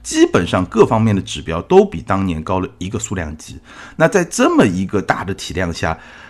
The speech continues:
再遭遇到这么一次疫情，它的影响跟当年来说显然是无法同日而语的。再加上落实到中国的车市，刚刚经历了连续两年的下滑，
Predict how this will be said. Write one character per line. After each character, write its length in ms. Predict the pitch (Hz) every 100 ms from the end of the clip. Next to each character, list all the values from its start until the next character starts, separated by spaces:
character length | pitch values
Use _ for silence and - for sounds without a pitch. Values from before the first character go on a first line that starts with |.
| - - _ _
再 160 | -
遭 280 | 110 110 139
遇 100 | 127
到 140 | 110 101
这 100 | 104
么 80 |
一 60 | 92
次 180 | 107 -
疫 140 | 107
情， 200 | 85 80
它 160 | 76 127
的 60 |
影 260 | 110 76 104
响 240 | 117 71 - - _ _
跟 140 | - 107
当 220 | 110 113
年 160 | 107 87
来 140 | 76
说 180 | 76 85
显 320 | 82 - 71
然 260 | 73 80 110
是 320 | 120 123 98
无 120 | - 98
法 160 | -
同 220 | - 87 95
日 80 |
而 160 | 90 80
语 160 | 82 69
的。 120 | - - _ _ _
再 140 | - 120
加 160 | 113
上 180 | 110 95
落 160 | 120 98
实 140 | -
到 160 | 90 87
中 200 | 110 110
国 140 | 82
的 60 | 80
车 240 | - 90
市， 300 | 85 - 62 - - -
刚 180 | 123
刚 240 | 123 123 113
经 240 | 110 113
历 140 | 110 101
了 180 | 85 78
连 220 | 85 92
续 200 | 104 98
两 260 | 90 80
年 180 | 76 78
的 80 | 95
下 200 | - 87
滑， 280 | 73 78